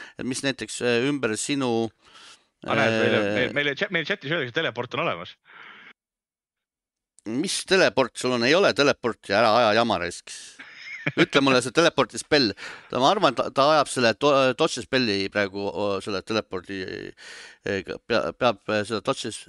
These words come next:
Speaker 1: dodge spelli teleportina silmas. Eh,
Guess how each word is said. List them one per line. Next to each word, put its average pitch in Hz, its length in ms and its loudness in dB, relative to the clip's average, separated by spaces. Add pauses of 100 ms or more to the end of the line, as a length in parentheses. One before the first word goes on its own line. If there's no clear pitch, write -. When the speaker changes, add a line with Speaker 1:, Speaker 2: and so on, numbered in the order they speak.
(760)
Speaker 1:
dodge 117 300 -8
spelli 110 320 0 (920)
teleportina 104 500 -6
silmas. 101 380 -8 (1600)
Eh, 101 960 -10